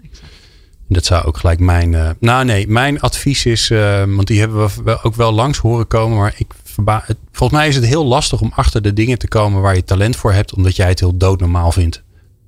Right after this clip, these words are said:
Speaker 2: dat je dat relatief makkelijk afgaat. Dus vraag eens aan de mensen die je dierbaar zijn: "Waar zou je mij nou,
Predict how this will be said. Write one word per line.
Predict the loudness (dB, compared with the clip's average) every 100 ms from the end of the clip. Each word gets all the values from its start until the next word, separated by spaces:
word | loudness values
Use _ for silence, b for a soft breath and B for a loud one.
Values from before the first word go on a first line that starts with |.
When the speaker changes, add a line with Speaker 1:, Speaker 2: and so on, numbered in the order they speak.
| -20 -4
Speaker 2:
dat | -2 0
je |
dat | 0 0
relatief | 2 2 2 0 0
makkelijk | 0 0 -2 0
afgaat. | 0 0 -2 -8 -18 B B B B B B -2
Dus | 0 0
vraag | 0 0 0
eens | 0
aan | 0
de | 2
mensen | 2 0 0
die | 2
je | 2 2
dierbaar | 2 2 2 0 2
zijn: | 2 2 0 0
"Waar | 0 2
zou | 2 2 2
je | 0
mij | 2 2
nou, | 2 2 0